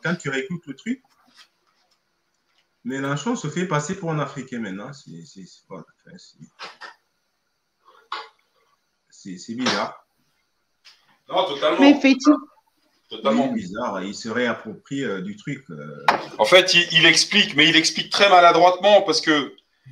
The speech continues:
Speaker 2: le problème de la France, c'est que la France est en perte de vitesse. C'est un des pays les plus détestés au monde.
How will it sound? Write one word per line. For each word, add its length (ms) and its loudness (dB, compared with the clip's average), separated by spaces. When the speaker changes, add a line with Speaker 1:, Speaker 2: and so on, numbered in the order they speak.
Speaker 2:
le 100 -2
problème 480 6
de 100 4
la 120 8
France, 600 2
c'est 200 0
que 100 -4
la 160 6
France 340 2
est 120 -2
en 100 2
perte 320 0
de 60 -2
vitesse. 540 0
C'est 60 2
un 100 4
des 120 0
pays 340 0
les 100 0
plus 300 -10
détestés 680 0
au 100 -2
monde. 300 -4